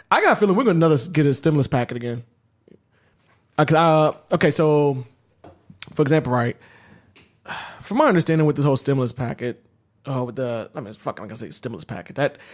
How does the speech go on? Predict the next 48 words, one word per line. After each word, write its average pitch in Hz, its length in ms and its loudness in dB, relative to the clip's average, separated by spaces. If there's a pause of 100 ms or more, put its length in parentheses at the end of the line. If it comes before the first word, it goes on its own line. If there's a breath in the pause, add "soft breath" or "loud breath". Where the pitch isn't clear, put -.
the 160 80 0
packet 190 240 2
itself 147 240 0
is 120 80 -4
a - 20 -20
piece 131 160 -4
of 110 80 -8
shit, 120 320 -4
but 127 140 -4
let's 185 160 0
just 151 100 -6
talk 127 140 -2
about 117 160 -10
the 104 60 -18
checks. - 300 -10 (600 soft breath)
With 156 140 -2
the 143 80 -4
check 196 300 -2
itself, 131 760 0 (800)
um, 131 680 -2 (540)
and 143 200 -8
I 147 140 -2
don't 147 100 0
know 135 80 -2
where 135 120 2
I 131 40 0
got 127 140 -6
this 135 120 -6
from. 131 180 -4
Maybe 139 160 -2
I 127 60 0
made 127 180 -4
this 123 100 -6
shit - 140 -4
up 131 100 -6
in 120 80 -10
my 120 100 -8
head, 107 220 -6
but - 80 -8
I 120 60 -2
was 120 200 0
thinking 185 420 0
that 127 180 2
it - 20 -8
was 135 140 0
gonna 139 100 -2
be, 127 140 0
like, 113 280 -4